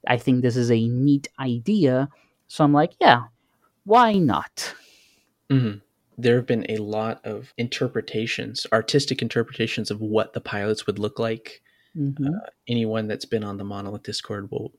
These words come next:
Speaker 2: probably know that, 'cause there are a lot of really cool interpretations pinned
Speaker 1: Mm-hmm.
Speaker 2: in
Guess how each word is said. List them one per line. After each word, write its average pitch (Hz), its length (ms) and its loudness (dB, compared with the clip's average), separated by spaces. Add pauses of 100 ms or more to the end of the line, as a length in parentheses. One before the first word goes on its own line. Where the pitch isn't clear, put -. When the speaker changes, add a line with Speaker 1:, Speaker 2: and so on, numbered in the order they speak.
(100)
Speaker 2:
probably 104 400 -6
know 104 200 -2
that, 120 260 -2 (500)
'cause - 140 -14
there 98 180 -4
are 101 220 -6
a 104 60 0
lot 101 420 -4
of 98 120 -10
really 101 240 -6
cool 107 200 -6
interpretations 101 640 -6
pinned 101 540 -10 (460)
Speaker 1:
Mm-hmm. 156 420 0 (340)
Speaker 2:
in 113 180 -6